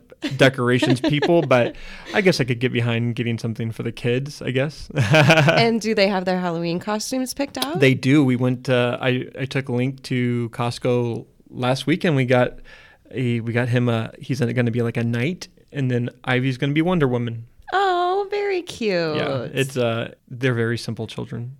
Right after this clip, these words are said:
Speaker 1: so it's very, it's very nice. <laughs> It's very, like, it's,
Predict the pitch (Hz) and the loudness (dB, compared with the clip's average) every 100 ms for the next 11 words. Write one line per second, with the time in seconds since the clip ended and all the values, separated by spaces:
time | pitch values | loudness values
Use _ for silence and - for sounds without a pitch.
0 | - - 120 113 120 123 123 120 113 110 | -16 -6 -4 -2 -4 -2 2 4 4 0
1 | - 135 143 131 120 117 539 - - 147 | 2 6 6 8 6 6 4 2 2 6
2 | 165 151 160 156 165 247 156 156 196 190 | 8 8 6 4 0 -4 0 8 10 10
3 | 156 143 147 | 8 6 4